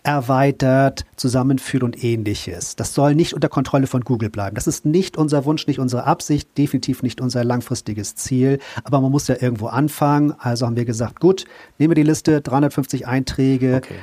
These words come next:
Speaker 2: Ja, super.
Speaker 1: die hauen hin, damit arbeiten wir, damit wir auch mal einen Benchmark starten können, wie man's dann auch verbessern kann. Und verbessern wollen wir es noch auf jeden Fall.
Speaker 2: Anderer Punkt, ähm,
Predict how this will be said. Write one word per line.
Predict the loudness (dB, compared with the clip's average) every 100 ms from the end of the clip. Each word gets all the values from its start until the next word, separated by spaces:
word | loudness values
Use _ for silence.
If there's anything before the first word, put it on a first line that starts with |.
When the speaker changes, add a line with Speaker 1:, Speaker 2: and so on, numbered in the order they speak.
| -12
Speaker 2:
Ja, | -2 -2
super. | 0 0
Speaker 1:
die |
hauen | 2 0
hin, | 2 2 2 -2 -6
damit | -4 -2 0
arbeiten | 0 2 2 2 0 0
wir, | 0
damit | 0 -2
wir | -2
auch | -2 -2
mal | -2
einen | 0
Benchmark | 0 0 0 0 2 0
starten | -2 0 0 -4
können, | -2 -2 0
wie | 2
man's | 2 0
dann | -4 -6
auch | -6
verbessern | -6 -6 -8 -10 -14
kann. | -12 -14 -14
Und | -10
verbessern | -6 -2 -2 0 -2 -2
wollen | -2 -2
wir | -4
es | -6
noch | -8
auf | -10
jeden | -10 -12 -14
Fall. | -18 -18 -18 -20 _ _ _ _ _ _ _ _ _ _ _ -8
Speaker 2:
Anderer | -2 0 0
Punkt, | 0 2 2 0 -4
ähm, | 0 2 2 -2